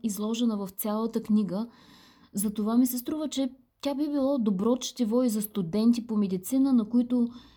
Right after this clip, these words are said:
тепърва им предстои да се потопят в същността на професията си. С тази книга отново се затвърди усещането ми,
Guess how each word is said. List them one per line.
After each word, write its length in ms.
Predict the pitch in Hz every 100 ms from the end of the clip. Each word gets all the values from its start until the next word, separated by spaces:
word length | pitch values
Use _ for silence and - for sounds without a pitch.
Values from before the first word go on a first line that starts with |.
| _
тепърва 460 | 220 202 233 240 226
им 200 | 220 214
предстои 500 | 202 190 - 226 269
да 100 | 240
се 200 | 233 202
потопят 500 | 190 196 190 226 220
в 180 | 202 196
същността 640 | 190 185 185 180 - 247
на 140 | 262
професията 680 | 240 180 175 165 - 170 180
си. 260 | - 170 175 _ _ _ _ _ _ _ _ _ _ _ _ _ _ _ _ _ _ _ _ _ _ _ _ _ _
С 100 | -
тази 260 | - 294 294
книга 240 | 277 285
отново 600 | 269 247 240 254 262 302 -
се 180 | - 233
затвърди 800 | 214 208 208 202 185 240 285 - _ _
усещането 800 | 220 202 233 240 - 262 240 202
ми, 300 | 190 202 220